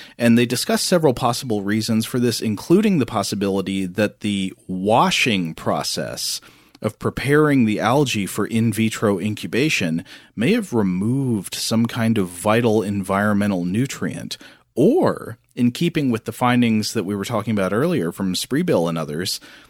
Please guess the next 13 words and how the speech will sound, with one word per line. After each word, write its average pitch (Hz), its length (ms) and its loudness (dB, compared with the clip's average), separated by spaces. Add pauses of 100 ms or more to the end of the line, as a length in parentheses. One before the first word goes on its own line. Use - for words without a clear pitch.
(220)
it 123 160 2
may 123 240 2
possibly 139 520 -2
have 104 220 -4
removed 113 600 0
some 127 500 0 (160)
other 117 400 0
crucial 123 720 -2
but 117 240 -2
yet 104 400 -2
unidentified 104 880 0
microorganism 95 1120 -2
partner. - 640 -4